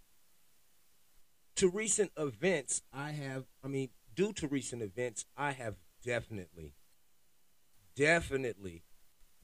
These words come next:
been assured. And I wouldn't even say assured or reassured. I have been,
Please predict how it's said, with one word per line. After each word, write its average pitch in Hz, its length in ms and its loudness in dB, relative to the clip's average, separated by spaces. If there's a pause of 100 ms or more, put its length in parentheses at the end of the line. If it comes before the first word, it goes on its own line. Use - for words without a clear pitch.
been 139 320 6 (140)
assured. 117 640 2 (760)
And 107 120 -16
I 135 120 2
wouldn't 147 220 -2
even 131 180 -2
say 120 280 2
assured 101 560 2
or 85 180 -18
reassured. 120 760 -2
I 139 180 0
have 123 340 -4
been, 117 300 0